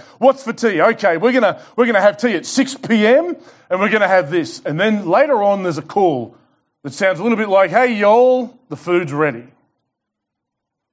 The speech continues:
In the first century, there was always an invitation. It went out well before the banquet to announce that you were requested to join somebody in their presence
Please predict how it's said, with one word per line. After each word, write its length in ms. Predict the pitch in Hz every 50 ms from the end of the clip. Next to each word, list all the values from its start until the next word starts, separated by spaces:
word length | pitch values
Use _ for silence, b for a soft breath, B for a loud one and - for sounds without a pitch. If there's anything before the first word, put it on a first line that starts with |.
| _ _ _ _ -
In 100 | 170 180
the 60 | 160
first 420 | 131 - 247 285 302 302 - -
century, 480 | - 277 254 262 262 - 170 160 147 185
there 120 | 175 190
was 120 | 185 196 196
always 320 | 233 247 262 254 226 175
an 60 | 214
invitation. 560 | 220 220 165 175 - - 190 196 175 - 139 139
It 80 | 143
went 180 | 165 202 202 190
out 160 | 180 165 156
well 260 | 170 196 226 233 233
before 400 | 202 214 208 - - 196 202 196
the 100 | 165 165
banquet 380 | 143 - 165 175 156 156 160 -
to 120 | 139 165
announce 400 | 180 185 202 214 220 214 214 - - B B B B
that 220 | 214 185 156 139
you 120 | 175 269 294
were 140 | 294 277 240
requested 720 | 226 202 - - - 247 285 240 - - - 240 165 -
to 260 | 220 226 214 202 220 B B B B 147
join 380 | 120 147 233 247 254 254 240
somebody 440 | 247 - 247 240 220 214 220 220 220
in 80 | 214 202
their 160 | 196 196 180
presence 1200 | - - - 196 202 185 160 123 135 139 - - - - - - - - - - - - _